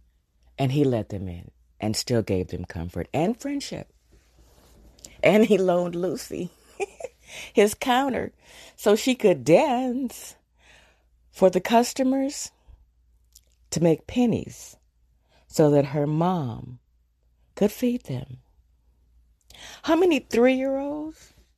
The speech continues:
and four-year-olds have the presence of mind to be concerned with the family at that level? Think about that. We've become a me, my, my, I,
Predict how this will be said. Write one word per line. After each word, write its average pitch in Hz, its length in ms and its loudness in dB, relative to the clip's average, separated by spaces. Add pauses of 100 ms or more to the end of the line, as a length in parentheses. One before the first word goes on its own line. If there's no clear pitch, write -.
(120)
and 196 240 0
four-year-olds 247 920 -2 (540)
have 208 200 0
the 180 80 2
presence 220 560 0
of 180 100 -2
mind 202 460 -2
to 175 60 -8
be 190 180 -2
concerned 214 920 -4 (640)
with 165 160 4
the 160 100 0
family 254 760 -2 (640)
at 190 200 -4
that 233 160 0
level? 240 460 -6 (1700)
Think 277 220 2
about 147 360 -6
that. 107 280 -8 (1900)
We've 240 220 4
become 196 400 0
a 156 120 -2
me, 196 260 0
my, 180 280 -4
my, 165 300 -6
I, 131 220 -8